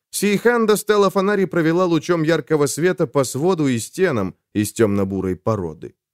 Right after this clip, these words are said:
Пещеру промыло в породе давным-давно. Остальные столпились за спиной у Ковальски.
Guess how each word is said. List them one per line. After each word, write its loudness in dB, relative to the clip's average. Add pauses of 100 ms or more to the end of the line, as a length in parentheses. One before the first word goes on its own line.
(240)
Пещеру 2
промыло 0
в -10
породе 0
давным-давно. -4 (760)
Остальные 2
столпились 0
за -2
спиной 0
у 0
Ковальски. -4